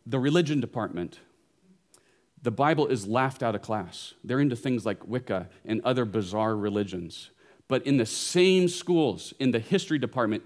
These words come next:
it is the gold standard for how history is corroborated and verified. Nobody argues with how verifiable the Bible is. If the historical,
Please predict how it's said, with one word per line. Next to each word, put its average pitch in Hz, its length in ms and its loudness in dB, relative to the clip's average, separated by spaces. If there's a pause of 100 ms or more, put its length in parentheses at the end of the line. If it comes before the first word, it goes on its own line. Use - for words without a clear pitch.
it 151 220 2
is 139 480 2 (260)
the 113 420 0 (240)
gold 131 280 0
standard 101 540 0 (120)
for 120 200 -2
how 123 320 0 (100)
history 123 420 -2
is 104 140 -4
corroborated 110 720 -2
and 101 160 -4
verified. 101 560 -4 (220)
Nobody 160 500 4
argues 127 600 0 (100)
with 117 180 -2
how 123 320 0 (260)
verifiable 131 960 2
the 110 120 -4
Bible 117 380 2
is. 92 340 -4 (1800)
If 120 160 -4
the 131 80 0
historical, 165 720 2